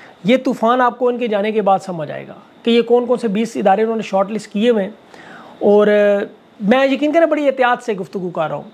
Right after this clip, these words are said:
वरना जो गुफ्तगू और जो मालूमात मेरे पास हैं, वो सारी अगर आपके सामने reveal करूँ, तो वो मामला वाकई बड़ा ख़तरनाक हो। लेकिन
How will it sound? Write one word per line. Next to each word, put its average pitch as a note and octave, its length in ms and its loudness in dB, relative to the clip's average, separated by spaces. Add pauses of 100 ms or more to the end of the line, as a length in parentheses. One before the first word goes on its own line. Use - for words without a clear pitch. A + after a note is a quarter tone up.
(160)
वरना F#3+ 240 0
जो A#3+ 220 4
गुफ्तगू A3 400 -4
और A#3 80 2
जो A3+ 100 -2
मालूमात G3+ 460 -2
मेरे G3+ 180 -4
पास A3+ 220 -8
हैं, A3 60 -10
वो G3+ 60 -10
सारी F#3+ 300 -6
अगर A3 140 -2
आपके G3 220 -2
सामने G3 280 -6
reveal F3 220 -4
करूँ, A3 240 0
तो A#3 100 2
वो G#3+ 360 2 (320)
मामला G3+ 340 2
वाकई G#3+ 260 -2
बड़ा A3 160 0
ख़तरनाक D3+ 440 -8
हो। D#3+ 120 -16 (680)
लेकिन C#4 400 2